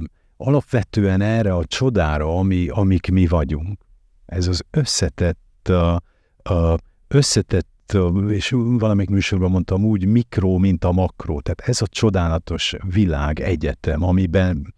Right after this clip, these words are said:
amiben, amit mi már bizonyos értelemben, ö,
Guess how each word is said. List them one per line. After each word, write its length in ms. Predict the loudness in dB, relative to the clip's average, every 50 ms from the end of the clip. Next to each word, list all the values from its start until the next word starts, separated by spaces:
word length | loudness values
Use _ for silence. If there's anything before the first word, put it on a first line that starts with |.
| _ _ _ _ _
amiben, 580 | -4 0 0 2 2 2 2 2 2 2 0 0
amit 340 | 0 0 0 0 0 0 0
mi 100 | 0 2
már 340 | 2 2 2 2 0 -2 -6 _ _ -20 -20 _ _ _ -20 -20 -8
bizonyos 360 | -6 -4 0 0 0 0 2 0
értelemben, 760 | -2 0 2 2 2 2 4 2 2 2 2 2 0 -2 0 0
ö, 520 | 0 2 2 2 0 2 2 2 0